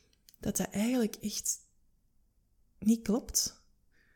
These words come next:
Dat wij als mens mogen doen wat wij superleuk vinden en waarvoor wij op de wereld gezet zijn,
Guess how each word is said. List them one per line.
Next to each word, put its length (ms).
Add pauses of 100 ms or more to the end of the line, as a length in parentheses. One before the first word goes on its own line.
(1000)
Dat 100
wij 140
als 180
mens 300
mogen 320
doen 380
wat 120
wij 260
superleuk 800
vinden 280
en 100
waarvoor 340
wij 240
op 120
de 120
wereld 400
gezet 340
zijn, 280